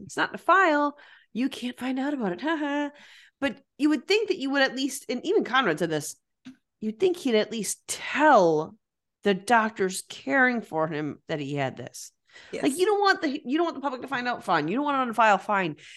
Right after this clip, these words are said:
Speaker 1: But if you are actively being treated by a medical professional,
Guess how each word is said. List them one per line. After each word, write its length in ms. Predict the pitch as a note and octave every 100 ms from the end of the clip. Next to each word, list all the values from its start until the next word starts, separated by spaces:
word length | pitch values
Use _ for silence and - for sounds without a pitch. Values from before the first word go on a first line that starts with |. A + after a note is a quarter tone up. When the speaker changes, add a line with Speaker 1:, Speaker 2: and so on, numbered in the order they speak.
| - -
Speaker 1:
But 80 | A3
if 100 | A#3
you 120 | E4+
are 200 | C#4 -
actively 600 | A3+ D4+ F4 F#4+ D4+ C#4+
being 300 | A3 B3 A3+
treated 440 | - C4+ B3 F#3 E3+
by 140 | F3
a 140 | F3
medical 500 | E3+ G3 C#4+ D#4+ E4 -
professional, 1000 | - A#3+ - C#4 C4 - D#3 G2+ F3